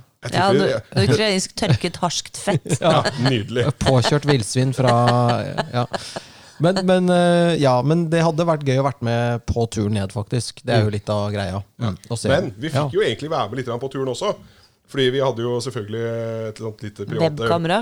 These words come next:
Speaker 1: Ja, liksom en war room, eh, hvor vi hadde signalkontor og sånt nå, så vi kunne også livestreame hva som skjedde. Så vi var jo faktisk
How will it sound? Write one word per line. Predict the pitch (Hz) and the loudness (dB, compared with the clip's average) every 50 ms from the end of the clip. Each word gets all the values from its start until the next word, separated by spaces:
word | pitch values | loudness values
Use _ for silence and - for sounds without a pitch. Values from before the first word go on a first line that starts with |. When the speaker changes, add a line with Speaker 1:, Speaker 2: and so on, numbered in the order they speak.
| 240 - _ _ _ - - | -4 -8 _ _ _ -6 -2
Speaker 1:
Ja, | 147 160 143 | 0 2 2
liksom | 135 120 135 131 127 127 | 2 2 0 2 2 2
en | 131 131 | 2 2
war | 117 127 123 117 113 113 | 2 2 2 2 2 0
room, | 113 131 135 151 165 160 | 0 -2 -4 -4 -4 -2
eh, | 147 139 135 135 131 | -2 0 0 0 0
hvor | 127 127 123 | 0 0 0
vi | 120 127 | 0 0
hadde | 127 113 104 110 113 113 113 110 110 110 110 113 110 110 110 107 | -2 -2 -2 -2 0 0 0 0 0 -2 -2 -2 -4 -4 -4 -4
signalkontor | - - 120 120 113 104 104 104 - 120 110 107 107 117 110 113 113 | -4 -2 -2 0 0 0 -2 -4 -6 -6 -6 -6 -6 -8 -6 -4 -4
og | 113 110 110 107 | -4 -4 -4 -4
sånt | 123 110 - | -6 -6 -4
nå, | - 185 190 | -4 -4 -4
så | - 143 | -4 -6
vi | 123 117 113 | -8 -8 -8
kunne | - 131 110 113 110 | -8 -8 -8 -8 -6
også | 98 113 113 | -6 -6 -6
livestreame | 110 104 98 98 98 98 101 - - 104 101 104 113 117 113 - _ _ _ _ _ _ - | -6 -8 -8 -10 -10 -12 -14 -12 -12 -10 -8 -6 -6 -6 -6 -8 _ _ _ _ _ _ -8
hva | 101 101 95 | -6 -6 -6
som | - - 110 | -6 -8 -6
skjedde. | - - 120 110 107 98 - 131 - - _ _ _ _ _ _ _ _ _ _ _ | -4 -4 -4 -4 -2 -2 -2 -2 -2 -4 _ _ _ _ _ _ _ _ _ _ _
Så | - 120 | -6 -4
vi | 120 123 | -2 -2
var | 120 104 101 110 | -2 -2 -4 -4
jo | 117 | -6
faktisk | 107 113 - - 117 110 - | -6 -8 -8 -8 -10 -12 -12